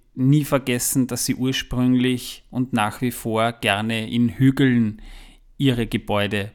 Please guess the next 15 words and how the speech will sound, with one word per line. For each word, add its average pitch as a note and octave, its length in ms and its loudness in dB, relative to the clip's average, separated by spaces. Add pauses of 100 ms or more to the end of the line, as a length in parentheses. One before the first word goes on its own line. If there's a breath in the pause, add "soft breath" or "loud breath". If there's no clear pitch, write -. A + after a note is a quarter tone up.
bauen. F2 400 0
In B2 160 0
anderen C#3 360 2
Rollenspielsystemen C#3 1400 0
und B2+ 140 -2
Fantasy-Welten B2 1160 0 (280 loud breath)
gibt's C#3+ 320 0
ja C3 140 2
Hobbits B2+ 540 0 (300)
auch, C3 440 -2
hauptsächlich B2 600 -2
eben B2+ 280 2
durch C3+ 220 -2
Tolkiens A#2 640 0
Einfluss, G#2+ 500 -2